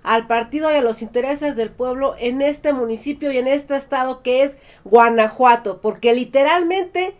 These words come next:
se están jugando la vida y lo estamos viendo. La candidata ahí en Celaya, hoy decidieron eliminarla. ¿Y por qué?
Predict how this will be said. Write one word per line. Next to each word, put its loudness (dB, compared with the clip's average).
se -2
están 2
jugando 0
la 0
vida -4
y -6
lo 2
estamos 0
viendo. -4
La -4
candidata -4
ahí -2
en -2
Celaya, -2
hoy 2
decidieron -2
eliminarla. -2
¿Y -4
por 0
qué? -4